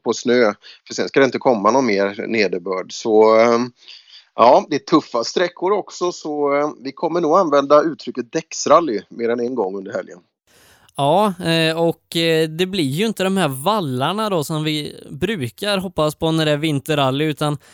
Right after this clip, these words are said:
Speaker 2: det blir, eh, en isig väg och sen så får man hålla sig på den.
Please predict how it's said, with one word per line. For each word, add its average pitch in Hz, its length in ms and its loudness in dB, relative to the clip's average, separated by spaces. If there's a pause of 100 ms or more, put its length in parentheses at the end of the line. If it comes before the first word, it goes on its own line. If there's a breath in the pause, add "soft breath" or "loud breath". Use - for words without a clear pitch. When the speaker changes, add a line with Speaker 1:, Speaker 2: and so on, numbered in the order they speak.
(160 soft breath)
Speaker 2:
det 190 140 -2
blir, 175 460 -2
eh, 156 680 -4
en 165 160 -2
isig 160 460 -4
väg 156 340 0
och 147 100 -2
sen 131 180 -4
så 170 80 -12
får 233 100 -8
man 220 140 -2
hålla 131 240 -2
sig 190 160 -6
på 151 60 -6
den. 135 200 -4